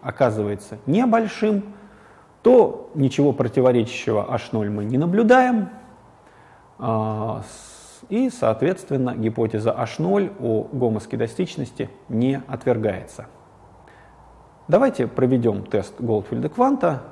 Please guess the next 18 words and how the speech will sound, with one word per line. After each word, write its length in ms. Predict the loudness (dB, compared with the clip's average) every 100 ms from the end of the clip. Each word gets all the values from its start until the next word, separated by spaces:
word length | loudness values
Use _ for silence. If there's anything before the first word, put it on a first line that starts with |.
| -8
для 420 | 0 2 2 -4 -8
нашего 460 | -6 -6 -4 -4 -6 -10
примера. 460 | -6 -6 -8 -14 -20 -20 -20 -20 _ _ _ _ _ _
Вернёмся 380 | -8 -6 -6 -8
к 60 | -10
нашему 280 | -10 -10
примеру 400 | -10 -8 -8 -10
с, 160 | -12 -8
э, 760 | -6 -6 -8 -16 -20 -20 -20 -20 -16
спросом 380 | -10 -10 -10
на 60 | -12
мороженое 520 | -8 -8 -8 -8 -12
и, 240 | -12 -14 -16
э, 340 | -14 -12 -10
на 240 | -10 -12
примере 400 | -12 -14 -14 -14
покажем, 460 | -10 -10 -10 -16 -14
как 320 | -12 -12 -14